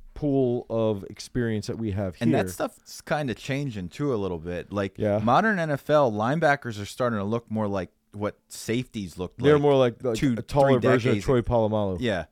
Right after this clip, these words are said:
Speaker 1: You know, or
Speaker 2: And
Speaker 1: Sean Taylor's, Tr-, Sean Taylor today is like Micah Parsons.
Speaker 2: Okay.
Speaker 1: Micah Parsons two twenty-five, two twenty,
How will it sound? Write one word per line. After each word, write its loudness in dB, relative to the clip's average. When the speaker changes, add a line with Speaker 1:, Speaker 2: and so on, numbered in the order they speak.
Speaker 1:
You -6
know, -4
or -10
Speaker 2:
And 0
Speaker 1:
Sean 6
Taylor's, 2
Tr-, -16
Sean -2
Taylor -2
today 0
is -4
like -4
Micah -6
Parsons. -12
Speaker 2:
Okay. 2
Speaker 1:
Micah 2
Parsons -2
two -4
twenty-five, -2
two -6
twenty, -8